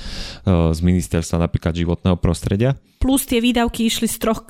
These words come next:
Speaker 2: akože, rôznych, nie kapitol, ale v-, áno, kapitol, hej, že z troch rôznych ministerstiev.
Speaker 1: Presne tak, a ešte na rôzne účely k tomu.
Speaker 2: Hej.
Speaker 1: Čiže oni to tam nejak tak zhrňujú, že prioritne žili tie národné parky pred reformou, respektíve tie, ktoré ešte stále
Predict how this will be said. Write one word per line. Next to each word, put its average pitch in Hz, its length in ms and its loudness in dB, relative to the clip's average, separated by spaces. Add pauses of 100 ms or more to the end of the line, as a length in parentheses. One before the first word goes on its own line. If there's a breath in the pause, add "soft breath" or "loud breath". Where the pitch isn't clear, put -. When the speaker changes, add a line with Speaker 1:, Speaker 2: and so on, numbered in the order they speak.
Speaker 2:
akože, 220 380 -2
rôznych, 214 640 0
nie 214 160 0
kapitol, 226 500 -2
ale 208 380 2
v-, 202 100 -6
áno, 214 220 -2
kapitol, 190 500 -2
hej, 196 160 0
že 196 120 -2
z - 80 -12
troch 214 180 0
rôznych 202 340 2
ministerstiev. 175 840 -2
Speaker 1:
Presne 104 320 0
tak, 95 260 2
a 92 80 0
ešte 90 220 -2
na 90 80 2
rôzne 92 400 4
účely 90 400 0
k - 80 -16
tomu. 107 240 -2 (480 loud breath)
Speaker 2:
Hej. 196 80 0
Speaker 1:
Čiže 92 240 2
oni 117 160 4
to 135 80 -2
tam 123 160 0
nejak 110 240 0
tak 95 160 -2
zhrňujú, 101 400 4
že 87 100 -2
prioritne 113 580 2
žili 92 280 2
tie 90 260 0
národné 87 460 0
parky 87 320 -4
pred 90 240 0
reformou, 90 560 0
respektíve 87 400 0
tie, 95 160 0
ktoré 87 260 0
ešte 87 220 -2
stále 87 480 -2